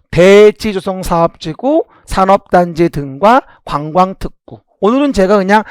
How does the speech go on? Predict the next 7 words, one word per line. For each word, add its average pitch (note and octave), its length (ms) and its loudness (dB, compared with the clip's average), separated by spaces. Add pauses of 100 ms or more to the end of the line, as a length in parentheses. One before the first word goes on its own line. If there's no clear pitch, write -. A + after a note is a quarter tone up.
(120)
대상관만 G3+ 600 0
집어넣었어요. B2+ 720 -8 (220)
등자 F3+ 320 -2
집어넣고. B2 600 -10 (600)
용도 A3+ 440 0
지구와 G#3+ 580 2 (240)
도정택 E3+ 720 0